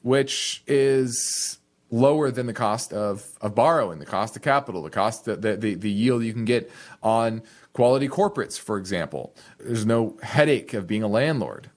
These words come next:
So if you are going to invest in real estate, you wanna do that out of state, but you have to be very careful because still the cap rates are not that great in many parts of the country. It's not just here in California where, uh, th-, they're, they're some of the worst.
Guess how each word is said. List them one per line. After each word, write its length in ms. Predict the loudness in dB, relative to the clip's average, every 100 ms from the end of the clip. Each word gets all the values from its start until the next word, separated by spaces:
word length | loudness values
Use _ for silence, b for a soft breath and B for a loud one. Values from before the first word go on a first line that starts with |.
| _
So 140 | 0 0
if 120 | 2
you 120 | 0 2
are 340 | 4 4 2
going 380 | -2 -4 -4 -6
to 320 | -4 -2 -2
invest 320 | -2 -2 -2
in 80 | -2
real 100 | -2
estate, 260 | -2 -2 -2
you 120 | -2
wanna 140 | -2
do 120 | -2
that 160 | -2 -2
out 160 | -2 -4
of 80 |
state, 540 | -4 0 2 4 0 -4 B B B
but 420 | 4 4 4 -2 _ _ _ _
you 120 | -2 0
have 120 | 0
to 60 |
be 100 | -2
very 420 | -2 2 2 2 0
careful 480 | -2 -2 0 -2
because 500 | -2 0 0 0 -6 -12
still 340 | -10 -2 0
the 80 | 0
cap 300 | 2 2 2
rates 260 | -2 -2 -4
are 200 | -2 0
not 280 | 0 -2 0
that 200 | 0 0
great 280 | 0 -2 -2 _ _ _ -6
in 320 | -2 0 2
many 260 | 2 2 0
parts 280 | -2 -6 -6
of 40 |
the 60 | -10
country. 300 | -10 -8 -12
It's 160 | -4
not 320 | 0 2 2
just 200 | -2 -8
here 140 | -6 -6
in 80 | -2
California 520 | -4 -2 -2 -2 -2
where, 280 | -2 -2 -6 B B -2
uh, 320 | 0 2 -2
th-, 240 | -4 -4
they're, 280 | -2 -2 -4
they're 240 | -6 -8 -8 _ _ -8
some 200 | -4 -2
of 60 |
the 40 | 0
worst. 420 | 0 0 -4